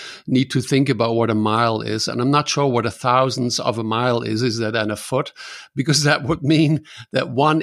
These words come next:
image p-, uh, produces C O two at the same as, you know,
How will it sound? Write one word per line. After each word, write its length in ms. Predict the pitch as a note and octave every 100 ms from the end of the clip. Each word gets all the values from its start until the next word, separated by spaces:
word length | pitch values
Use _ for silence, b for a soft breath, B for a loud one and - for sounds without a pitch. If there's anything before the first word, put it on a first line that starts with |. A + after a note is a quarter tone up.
| -
image 640 | D#3+ D#3+ A2+ C#3+ - - -
p-, 80 | - -
uh, 60 | - C#3
produces 680 | - B2+ C#3 D3+ D3 C#3 A#2+
C 260 | - D3 C#3
O 100 | B2
two 360 | - D3 C3+
at 140 | B2 A#2+
the 80 |
same 400 | C3 C3 B2+ B2 B2
as, 400 | A2+ A#2 A#2 -
you 80 | B2
know, 300 | A#2 A2+ A2+